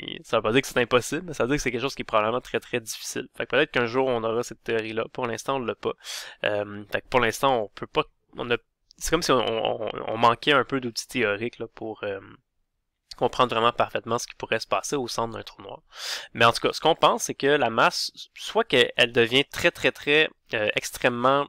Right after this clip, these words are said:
comprimée, une masse, euh, masse volumique ex-, excessivement grande, ou que ça devient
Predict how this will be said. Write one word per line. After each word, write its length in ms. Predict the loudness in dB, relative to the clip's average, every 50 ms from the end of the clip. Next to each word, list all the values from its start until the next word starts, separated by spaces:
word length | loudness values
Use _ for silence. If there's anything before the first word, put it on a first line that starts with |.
| _ _ _ _ _ _ _ _ _ _ _ _ _
comprimée, 520 | -4 -4 -4 -4 -6 -8 -6 -6 -6 -6 -6
une 140 | -6 -6 -2
masse, 400 | 0 0 0 0 -2 -6 -10 -6 -4
euh, 440 | -2 -2 0 -2 -2 -4 -6 -8 -10 -14 -16 -20 -20 -20 -20 -20 -20 -20 -20 -20 -20 -20 _ _ _ _ _ -20 -6
masse 200 | -4 -2 -2 0
volumique 280 | 0 -2 -2 -2 -4 -4
ex-, 140 | -6 -6
excessivement 540 | -8 -10 -10 -10 -10 -10 -6 -4 -2 -2 -2 -2
grande, 320 | -4 -4 -4 -6 -6 -8 -14 -18 -18 -16 -16 -12 -8
ou 160 | -6 -4 -2
que 120 | -2 -2 0
ça 100 | 2 4
devient 280 | 4 4 4 4 2